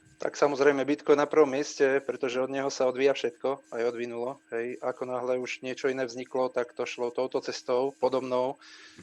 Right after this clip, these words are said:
Samozrejme sú tie altcoiny, e, v niečom niektoré aj lepšie ako Bitcoin, hej, pretože spĺňajú nejaký, nejaké podmienky,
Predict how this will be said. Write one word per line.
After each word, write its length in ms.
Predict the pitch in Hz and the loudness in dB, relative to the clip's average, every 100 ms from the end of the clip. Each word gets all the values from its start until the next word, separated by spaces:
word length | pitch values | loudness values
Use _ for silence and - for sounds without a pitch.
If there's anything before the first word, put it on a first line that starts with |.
| _ - | _ 0
Samozrejme 480 | 143 139 143 143 | 0 4 4 2
sú 320 | 131 139 135 135 | -2 0 -2 0
tie 160 | 135 | 0
altcoiny, 720 | 143 151 - 139 135 135 135 | 2 2 4 2 2 -2 -4
e, 20 | - | -2
v 300 | 123 123 123 | -2 -2 -2
niečom 320 | 139 143 131 | -2 0 0
niektoré 560 | 131 143 - 139 131 | 0 -4 2 4 4
aj 40 | 123 | 4
lepšie 300 | - - 120 135 | 0 -2 -2 -2
ako 180 | 139 - 120 | -6 -6 -8
Bitcoin, 480 | 120 - 127 151 - _ _ _ _ _ _ - | -8 -4 -4 -6 -14 _ _ _ _ _ _ -14
hej, 160 | 127 131 | -12 -10
pretože 320 | 117 131 120 | -8 -8 -8
spĺňajú 400 | - 127 127 127 | -4 -4 0 -2
nejaký, 560 | 123 127 127 - 120 113 | -2 -6 -6 -6 -6 -6
nejaké 240 | 127 - | -6 -6
podmienky, 640 | - 120 127 127 131 139 | -6 -8 -8 -10 -8 -8